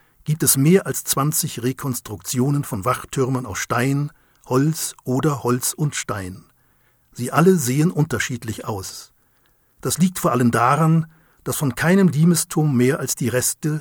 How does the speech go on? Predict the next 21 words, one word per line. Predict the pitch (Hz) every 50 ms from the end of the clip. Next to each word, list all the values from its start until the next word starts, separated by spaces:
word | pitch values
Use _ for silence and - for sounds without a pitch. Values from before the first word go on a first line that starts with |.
| - -
des | 120 - -
untersten | - 127 - - - - - - 120
Stockwerks | - - 147 - - - 113 98 - - -
übrig | - 156 117 - - 117 - _
geblieben | - 104 90 113 113 104 104
sind. | 101 117 101 95 - _ - - _ _ _ _ _ _ _ _ _ _ _ _ _ _ _ _ _ _ _
Die | - 135 -
Turmrekonstruktionen | - 185 208 208 190 - 143 139 - - 156 127 - - - 123 113 - - - 131 151 180 185 185 185 185 180
orientieren | 165 123 139 123 120 113 - - - 170 175 160 139
sich | - 120 - -
deshalb | - 139 - - - 139 143 -
an | 110 131
einzelnen | - - 131 147 160 - - 143 123 135 160
Architekturfragmenten | - 120 - - 123 - 120 107 - - - 196 185 175 - - 104 - - 107 107 123 139 - - 143 151 127 - _ _ _ _ _ _ _ -
der | 120 -
oberen | 156 165 147 143 131 113
Stockwerke | - - - 123 - - 127 127 123 131 131 - 139 139 - - - _ - _
und | - 202 220 - - - -
Reliefdarstellungen | 135 123 120 113 120 - - - _ 117 117 117 110 - - - 123 117 123 120 120 123 123 120
von | - - 139 120
Wachtürmen. | 135 123 - - - - - 123 95 92 90 87 87